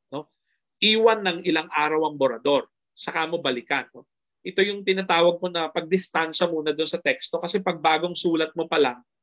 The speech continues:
eh, parang gandang-ganda ka pa doon sa sinulat mo, eh. Kasi kasusulat mo pa lang.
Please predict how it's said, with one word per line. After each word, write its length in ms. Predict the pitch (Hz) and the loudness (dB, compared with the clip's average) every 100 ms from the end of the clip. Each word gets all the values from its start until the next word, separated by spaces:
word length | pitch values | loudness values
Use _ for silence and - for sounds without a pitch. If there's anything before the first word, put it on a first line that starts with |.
| _ _ _ _ _ | _ _ _ _ _
eh, 160 | - 156 | -2 0
parang 400 | 165 170 180 180 | 0 0 -2 -2
gandang-ganda 640 | 165 165 160 156 160 160 | -2 -2 -4 -4 -6 -4
ka 100 | 156 151 | -6 -4
pa 80 | 151 | -4
doon 160 | 156 | -4
sa 80 | - | -6
sinulat 480 | - 156 151 135 120 - | -8 -4 0 0 0 -2
mo, 80 | 170 | 0
eh. 180 | 123 - _ _ _ | 0 -4 _ _ _
Kasi 160 | 180 233 | 0 0
kasusulat 640 | - - 190 190 165 170 | 2 6 8 8 8 6
mo 160 | 165 165 | 2 2
pa 80 | 117 | 2
lang. 240 | 120 120 | 2 -2